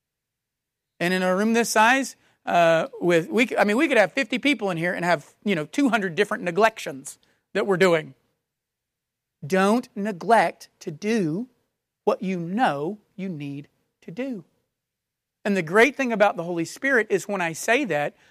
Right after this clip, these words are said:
you know exactly the thing that you're neglecting. I don't have to come and divine your heart to figure out the thing that you're neglecting.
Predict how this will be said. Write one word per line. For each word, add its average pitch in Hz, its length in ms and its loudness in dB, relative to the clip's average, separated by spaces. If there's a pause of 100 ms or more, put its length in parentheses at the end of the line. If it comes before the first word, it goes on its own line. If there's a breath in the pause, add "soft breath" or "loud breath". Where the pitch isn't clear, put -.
(200)
you 233 360 0
know 233 600 2
exactly 160 720 -2
the 190 80 -6
thing 202 180 -4
that 254 100 -8
you're 214 120 -6
neglecting. 240 460 -6 (1700)
I 220 160 6
don't 330 120 2
have 277 200 0
to 233 80 -2
come 185 480 -4
and 202 160 0
divine 214 380 2
your 202 160 -4
heart 202 340 0 (140)
to 202 80 -6
figure 208 240 -2
out 254 160 2
the 185 80 -8
thing 269 160 -2
that 185 100 -8
you're 160 100 -6
neglecting. 175 440 -6